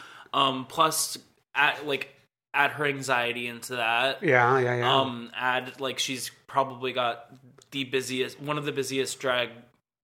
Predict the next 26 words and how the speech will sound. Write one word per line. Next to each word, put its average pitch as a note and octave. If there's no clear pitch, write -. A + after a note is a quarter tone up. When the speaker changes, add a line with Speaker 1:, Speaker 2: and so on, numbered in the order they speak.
Speaker 1:
schedules A#2+
of, A#2
like, A2+
all A2+
of A2
the A2+
people. A2
Speaker 2:
I F3+
mean, E3
I F3
followed D#3+
her F#3
for F#3+
a E3
little D#3
while D3
on C#3
Instagram, E3+
and C#3+
the D3+
Instagram E3+
stories C#3+
were C#3
just C3+
wild. C#3+
Like, C#3